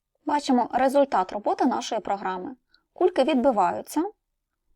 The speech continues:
Щоправда, здається, я вказала занадто далеку відстань для відбиття. Мало бути, напевно, не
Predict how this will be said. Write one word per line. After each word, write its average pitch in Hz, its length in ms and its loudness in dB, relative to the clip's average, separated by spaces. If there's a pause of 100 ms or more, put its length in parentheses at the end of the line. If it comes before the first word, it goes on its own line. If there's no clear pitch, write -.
(180)
Щоправда, 254 440 0
здається, 240 460 0
я 226 160 -2
вказала 214 480 0
занадто 208 520 -4 (140)
далеку 220 440 0
відстань - 540 -8 (1000)
для 208 200 -2
відбиття. 196 580 -4
Мало 254 260 0
бути, 196 280 -4
напевно, 180 480 -4
не 190 320 -6